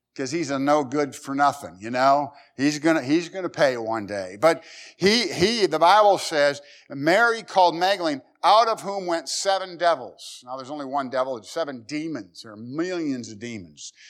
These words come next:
One diabolos, the devil who can only be in one place at a time. And I'm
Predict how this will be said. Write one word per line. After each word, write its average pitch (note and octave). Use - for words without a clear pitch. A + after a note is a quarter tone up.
One D#3
diabolos, B2
the A#2+
devil D3+
who C#3
can C3+
only C3+
be B2
in B2
one C#3+
place C3
at C3
a B2
time. B2
And A2+
I'm A2+